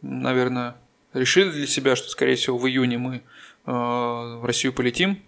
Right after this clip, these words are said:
потому что надежда была, что получится к нам приехать родственникам, но понятное дело, что это уже мечты, которым не суждено осуществиться в ближайшие месяцы, так что,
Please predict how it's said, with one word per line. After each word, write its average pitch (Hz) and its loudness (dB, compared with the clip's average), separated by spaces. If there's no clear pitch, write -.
потому 127 -4
что 123 -6
надежда 135 4
была, 123 6
что - -6
получится 127 -2
к - -2
нам 190 2
приехать 175 0
родственникам, 156 2
но 160 4
понятное 139 0
дело, 127 2
что 127 0
это 123 -2
уже 117 -2
мечты, 131 0
которым 123 2
не 123 2
суждено 123 -2
осуществиться 139 -2
в 123 -4
ближайшие 127 0
месяцы, 123 -6
так 120 -6
что, 117 -8